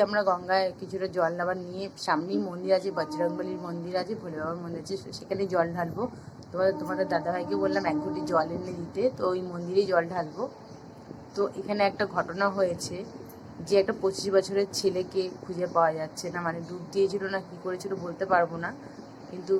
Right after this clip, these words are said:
খুঁজে পাওয়া যাচ্ছে না, সবাই এখানে খুঁজছে। এদিকে তোমাদের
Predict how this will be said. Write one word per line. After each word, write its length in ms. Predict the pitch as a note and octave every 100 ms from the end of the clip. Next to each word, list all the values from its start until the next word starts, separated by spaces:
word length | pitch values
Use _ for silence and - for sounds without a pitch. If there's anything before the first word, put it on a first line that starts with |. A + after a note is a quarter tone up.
| F#3+
খুঁজে 220 | G3+ G3 F3+
পাওয়া 160 | D#3+ D#3
যাচ্ছে 240 | D#3 D3+ E3
না, 60 | D#3 E3
সবাই 160 | F3 E3+
এখানে 180 | F3+ F#3 -
খুঁজছে। 440 | - F3 - F3+ E3+ - - - - - - - - - - - - - - -
এদিকে 220 | F3+ G3+ G3
তোমাদের 240 | G3 F#3+